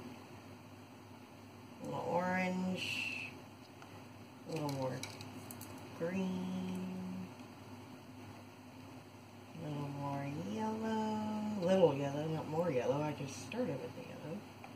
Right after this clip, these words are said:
Yellow. All right.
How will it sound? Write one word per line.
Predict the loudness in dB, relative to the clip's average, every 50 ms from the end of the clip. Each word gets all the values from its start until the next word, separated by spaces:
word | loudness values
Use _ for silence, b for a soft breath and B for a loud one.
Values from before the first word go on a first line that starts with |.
| -12 -14 -16 -16 -16 -16 -16 -14 -8 -4
Yellow. | -4 -2 0 0 2 4 6 6 6 4 2 0 -4 -4 -8 -10 -12 -12 -12 -12 -12 -12 -12 -12 -12 -12 -14 -14 -16 -14 -14 -14 -14 -14 -14 -14 -14 -14 -14 -12 -12 -12 -12 -12 -12 -12 -12 -12 -12 -12 -12 -14 -14 -14 -14 -14 -14 -14 -12 -8 -6
All | -6 -6 -6 -4 -4 -2
right. | 0 2 2 4 2